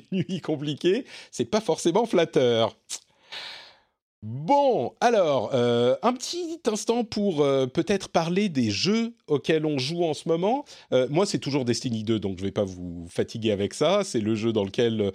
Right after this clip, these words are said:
je peux sauter dix secondes ou rester deux heures pendant que la petite dort sur moi. Donc, euh, c'est, c'est Destiny deux et la saison du Splicer, qui est très cool.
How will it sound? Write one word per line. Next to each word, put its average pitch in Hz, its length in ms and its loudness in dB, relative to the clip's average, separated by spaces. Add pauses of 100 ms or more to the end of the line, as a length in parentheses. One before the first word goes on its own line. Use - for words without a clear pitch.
(180)
je 113 160 0
peux 127 160 2
sauter 175 400 0
dix 139 220 -6
secondes 156 280 0
ou 131 80 0
rester 135 320 0
deux 127 240 0
heures 139 180 2
pendant 117 220 0
que - 100 -6
la 107 60 0
petite 113 260 -12
dort 110 200 0
sur 113 180 -2
moi. 147 240 0 (480)
Donc, 117 320 0
euh, 113 380 4
c'est, 110 380 0
c'est 95 520 -2
Destiny 135 480 -4
deux 131 140 0
et 120 40 2
la 104 120 2
saison 120 320 -2
du 101 120 -6
Splicer, 156 840 -2
qui - 80 -10
est 90 80 -8
très - 160 -6
cool. 254 320 -4